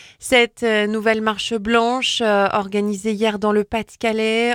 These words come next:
en hommage à l'insee, c'était à Vendin-le-Vieil. Une marche blanche qui a réuni plusieurs centaines de personnes. L'insee,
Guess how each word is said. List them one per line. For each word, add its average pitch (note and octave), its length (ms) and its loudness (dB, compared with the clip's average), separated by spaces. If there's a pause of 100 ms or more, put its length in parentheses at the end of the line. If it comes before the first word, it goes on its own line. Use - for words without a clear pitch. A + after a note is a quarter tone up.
en G#3 400 -2
hommage G#3+ 560 -2 (100)
à G3 120 0
l'insee, A3+ 640 -4
c'était A3 420 -6
à G3 100 2
Vendin-le-Vieil. A3 960 0 (420)
Une C#4 140 2
marche C4 320 0
blanche G#3+ 420 -2
qui G#3+ 140 -6
a G3 100 2
réuni G3+ 380 -2
plusieurs G#3 440 -4
centaines G#3+ 520 -4
de G3 80 0
personnes. G#3 760 -2 (380)
L'insee, A#3 600 0